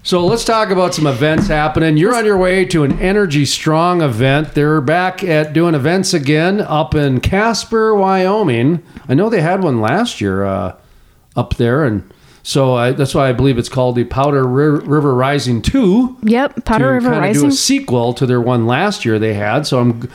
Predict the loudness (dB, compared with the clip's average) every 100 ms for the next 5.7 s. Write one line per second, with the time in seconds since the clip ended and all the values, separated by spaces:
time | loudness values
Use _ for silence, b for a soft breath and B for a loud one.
0 | B B -2 0 0 0 0 0 0 0
1 | 0 0 0 0 0 2 0 0 0 0
2 | 2 2 0 0 0 0 0 -2 0 0
3 | 0 0 0 2 0 -2 B B B -2
4 | 0 0 0 -2 -2 0 2 2 0 0
5 | 0 0 0 0 0 -2